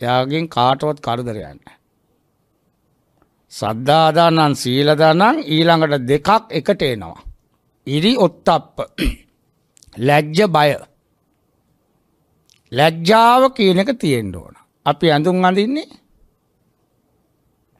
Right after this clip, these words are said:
වැසිය යුතු තැන් වහගන්න. ලැජ්ජ වෙන්න ඕන. ඇඳගෙන යන ඇඳුමෙන් අනුන්ව කුලප්පු කරන්න හොඳ නැහැ. දැන් මං ගියා කුරුණෑගල පැත්තේ ඈත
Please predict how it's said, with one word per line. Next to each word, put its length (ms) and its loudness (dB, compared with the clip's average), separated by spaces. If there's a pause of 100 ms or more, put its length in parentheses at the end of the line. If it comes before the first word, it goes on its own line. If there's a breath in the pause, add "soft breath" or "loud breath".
(100)
වැසිය 320 0
යුතු 220 -4
තැන් 220 -2
වහගන්න. 500 -2 (2000)
ලැජ්ජ 380 -10 (120)
වෙන්න 280 -4
ඕන. 220 -10 (720)
ඇඳගෙන 420 -4
යන 260 -4
ඇඳුමෙන් 600 -4 (260)
අනුන්ව 420 -4
කුලප්පු 440 0
කරන්න 320 0
හොඳ 140 -10
නැහැ. 240 -18 (1500)
දැන් 120 -8
මං 180 -4
ගියා 220 -2
කුරුණෑගල 600 -4
පැත්තේ 360 -6
ඈත 640 0